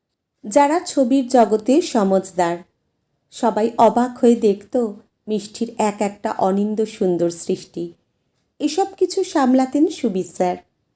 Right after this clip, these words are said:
মিষ্টি সব সময় নেপথ্যে থাকত। ধীরে ধীরে মিষ্টির সৃষ্টি দেশে বিদেশে ছড়িয়ে পড়ল।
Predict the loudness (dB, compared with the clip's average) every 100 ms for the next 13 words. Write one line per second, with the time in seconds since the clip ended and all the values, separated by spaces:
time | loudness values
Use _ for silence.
0 | _ _ -6 -6 -4 -8 0 0 0 -2
1 | -2 0 2 2 2 0 -2 -4 -6 -6
2 | -10 -10 -10 -10 _ _ _ _ -16 -2
3 | 2 2 2 2 2 0 -4 -6 -6 -6
4 | -4 -4 -4 -2 -2 0 -2 -4 -2 -2
5 | -2 -4 -4 -4 -6 -4 -2 0 -2 0
6 | 0 0 -4